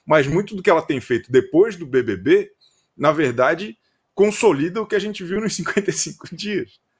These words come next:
né? Então, em vez dela reformatar e buscar outras histórias, ela fica voltando pra mesma história.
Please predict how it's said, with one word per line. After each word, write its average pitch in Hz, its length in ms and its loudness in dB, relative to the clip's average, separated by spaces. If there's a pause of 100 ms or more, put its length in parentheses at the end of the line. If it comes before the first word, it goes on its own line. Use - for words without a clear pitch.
(200)
né? 156 280 -2
Então, 185 320 2
em 196 100 2
vez 190 360 2
dela 180 240 2
reformatar 135 840 -2
e 110 40 -6
buscar 110 380 -4
outras 120 460 -2
histórias, 202 400 -6
ela 101 180 -2
fica - 200 -8
voltando 220 420 -8
pra 240 160 -6
mesma 240 220 -10
história. - 440 -4